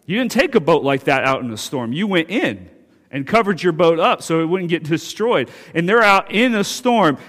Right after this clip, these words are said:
Jesus walking to them, probably ten-foot waves. And he steps out. It's full trust.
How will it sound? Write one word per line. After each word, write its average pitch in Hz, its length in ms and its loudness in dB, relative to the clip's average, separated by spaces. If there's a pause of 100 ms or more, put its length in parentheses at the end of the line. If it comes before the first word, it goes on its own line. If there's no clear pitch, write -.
Jesus 185 360 -2
walking 208 520 2
to 233 220 -2
them, 156 260 0
probably 190 340 2
ten-foot 233 580 -2
waves. 190 680 -8 (1000)
And 143 80 -8
he 160 80 -2
steps - 460 -4
out. 147 280 -8 (1000)
It's - 160 -10
full 185 300 0
trust. - 680 -10